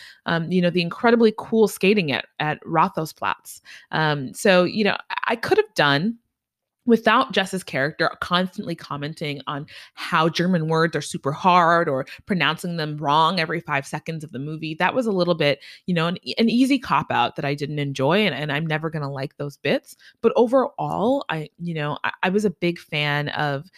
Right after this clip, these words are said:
just their ability to show us, show us this city, um, show us this family, uh, adjusting to the city. Um, you know, I, I, I liked it. I, I don't think it's gonna change your life, but I, I enjoyed it. And I, I think, I think most of you will too, if,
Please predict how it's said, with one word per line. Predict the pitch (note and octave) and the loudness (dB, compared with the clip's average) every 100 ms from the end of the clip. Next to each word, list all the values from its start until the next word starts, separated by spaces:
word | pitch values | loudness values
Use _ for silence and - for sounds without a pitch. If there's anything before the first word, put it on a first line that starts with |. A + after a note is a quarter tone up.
| _ | _
just | - B3+ - _ _ | -4 -4 -4 _ _
their | G#3+ G#3+ G#3 - | 2 4 4 0
ability | G#3 B3 C4 B3+ | 0 2 2 0
to | A#3 A#3 | -4 -6
show | - F3 F3+ | -2 0 2
us, | E3+ E3+ - _ _ - | 0 -2 -16 _ _ -8
show | - A#3 | 2 4
us | A#3 A3+ | 2 0
this | G3 | -8
city, | - - D3 C#3+ C#3+ - | -8 -8 -6 -4 -4 -6
um, | C#3+ | -8
show | D3+ G3 F#3+ | -4 -2 -2
us | F#3 - - _ _ - | -4 -10 -20 _ _ -4
this | F3 | -4
family, | - D3+ D3+ D3+ D3 C#3+ | 0 0 0 -2 -2 -2
uh, | A#2 C3+ - | -4 -4 -4
adjusting | E3+ D#3 - D3+ D3 | -2 -4 -4 -8 -8
to | - | -8
the | C#3+ | -10
city. | D3+ C#3+ C#3+ C#3+ _ - - | -6 -6 -6 -10 _ -16 -4
Um, | D#3 D#3+ D3+ D3+ | 0 2 0 -2
you | D#3+ | -2
know, | D#3 D3+ - - F#2 _ _ _ - | -2 -4 -8 -20 -20 _ _ _ 0
I, | A3+ - B3+ B3+ | 2 2 2 2
I, | B3 | 2
I | |
liked | C4+ C4+ - - | 4 4 2 -6
it. | C3 - | -4 0
I, | G3 | 2
I | A3 | 4
don't | G#3+ A3+ A3+ | 4 2 2
think | A#3+ | -2
it's | A#3 - | -2 -2
gonna | A3 A3 | -2 -2
change | A#3+ A3+ G3 | -2 -2 0
your | |
life, | F3+ F3 F#3+ - | 2 0 0 -2
but | E3 | -2
I, | - D#3+ - | -2 -4 -4
I | F3 | -2
enjoyed | E3+ D#3 D3+ D3+ | -2 -2 -2 0
it. | C#3+ | 0
And | - C#3 D3+ - - - | 0 -2 -4 -10 -18 -6
I, | - - | -6 -2
I | G#3 | -2
think, | A3+ A#3+ A#3 - - | 0 0 -2 -6 0
I | A#3 | 0
think | C4+ | 4
most | A3+ G3+ G#3+ | 4 2 0
of | F3 | -2
you | D#3+ | -2
will | C#3+ | -2
too, | C#3 - D3+ D3 | -4 -2 -2 0
if, | - D3+ | -2 -4